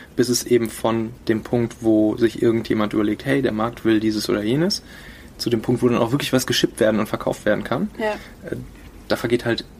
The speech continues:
Speaker 1: ewig Zeit und es kann halt sein, dass in dieser Zeit sich die Anforderungen des Markts schon wieder komplett geändert haben.
Speaker 2: Ja.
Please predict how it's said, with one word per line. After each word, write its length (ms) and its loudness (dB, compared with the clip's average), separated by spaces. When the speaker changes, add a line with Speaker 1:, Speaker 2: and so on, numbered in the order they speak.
Speaker 1:
ewig 280 0
Zeit 320 2
und 60 -4
es 100 -2
kann 140 0
halt 120 0
sein, 160 2
dass 100 -4
in 80 -2
dieser 260 4
Zeit 420 -2
sich 300 0
die 80 -2
Anforderungen 460 0
des 100 -6
Markts 160 -2
schon 100 -2
wieder 100 2
komplett 360 -2
geändert 380 0
haben. 200 -12
Speaker 2:
Ja. 180 -4